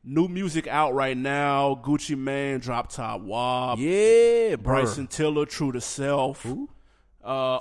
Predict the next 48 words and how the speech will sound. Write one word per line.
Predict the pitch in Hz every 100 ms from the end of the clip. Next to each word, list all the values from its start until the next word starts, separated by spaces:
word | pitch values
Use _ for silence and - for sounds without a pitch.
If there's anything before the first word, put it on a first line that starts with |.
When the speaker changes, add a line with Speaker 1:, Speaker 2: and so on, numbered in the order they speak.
| -
Speaker 1:
shout | - - 302
out | 359 -
to | -
R | - 160 175 147
J. | 127 127
Speaker 2:
Stop | 131
Speaker 1:
This | 220
was | -
Speaker 2:
doing | 170
Speaker 1:
the | 240
Speaker 2:
the |
Speaker 1:
s- | 120
Speaker 2:
R | 160
and | 143 110
B | 156
shit | 139 - 98
with | 90 92
the |
Bryson | 95 92 -
Tiller, | - 113 95 - -
man. | 113 135 180
Speaker 1:
D-, | 208 - -
listen. | 240 - 196
Speaker 2:
This |
is | 135
a | 107
hip-hop | 107 165 185 113 -
podcast, | 113 104 - 98 82 -
bro. | - 101 - - -
Speaker 1:
Eh, | 233 247
he | 233 269 -
may | 208 220
be | 220 214
conf-, | 208 165 156 -
you | 240
can | 269
be | 226
hip-hop | 170 131 - 127 131
on | 117
some | 104 120
Speaker 2:
Nah, | 110
Speaker 1:
days | 110 110 110
with | 127
Speaker 2:
nah, |
Speaker 1:
Bryson | 98 - 110
Tiller. | 107 131
Speaker 2:
it's | 180
not. | 143 127